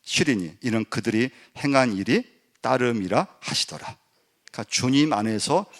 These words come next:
죽는 죽음은 비극이 아니라는 거예요. 자, 그럼 오십팔 절 한번 보시겠는데요. 오십팔 절 한번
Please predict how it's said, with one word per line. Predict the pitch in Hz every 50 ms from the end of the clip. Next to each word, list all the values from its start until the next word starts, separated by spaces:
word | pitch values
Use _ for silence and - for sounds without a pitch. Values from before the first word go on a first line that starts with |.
| - _ _ - 120
죽는 | - - 127 127 123 131 131
죽음은 | - - 127 104 110 110 117 156 214 240 - _ _ _ _ _ _ _ _ _ -
비극이 | - - 123 110 120 117 117 127
아니라는 | - - 92 98 95 90 85 82 80
거예요. | 76 - 80 80 90 _ _ _ _ _ _ _ _ _ _ _ _ _ _ - - _ _ _ _ _ _ _ _ _
자, | - - 110
그럼 | 101 104 98 95
오십팔 | 113 131 127 - 147 - - 170 160
절 | - 156 135 120
한번 | 117 107 95 95 95 90 87 - _ _ _ _ _ _ _ _ _ _ _ _ _ _ _ - - -
보시겠는데요. | - - 95 - - 90 101 95 90 87 82 73 87 104 135 123 85 -
오십팔 | - - 104 98 - - - - - 151
절 | - - 131 107
한번 | 92 87 87 85